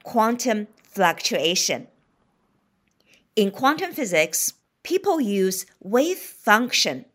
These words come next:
to describe the possibilities and the possible vibrations.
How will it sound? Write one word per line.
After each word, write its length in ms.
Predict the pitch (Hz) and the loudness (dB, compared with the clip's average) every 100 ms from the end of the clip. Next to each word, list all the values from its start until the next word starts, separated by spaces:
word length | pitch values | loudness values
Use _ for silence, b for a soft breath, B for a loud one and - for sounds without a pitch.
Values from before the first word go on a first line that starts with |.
| _ b b | _ b b
to 100 | - | -8
describe 760 | 202 202 - - 214 208 180 160 160 b b | -4 -2 -2 0 2 4 4 2 -4 b b
the 80 | 180 | -8
possibilities 1120 | 180 190 175 185 180 185 180 196 156 156 - b b - | -6 -6 -4 -4 -2 -2 -2 -4 -6 -4 -6 b b -4
and 120 | 175 | -4
the 200 | - 175 | -4 -8
possible 840 | - 214 202 220 226 190 170 165 - | -8 -6 -4 -4 -4 0 0 -2 -12
vibrations. 960 | 175 156 - 165 175 - 135 135 - | -10 -10 -2 -2 0 -2 -4 -4 -6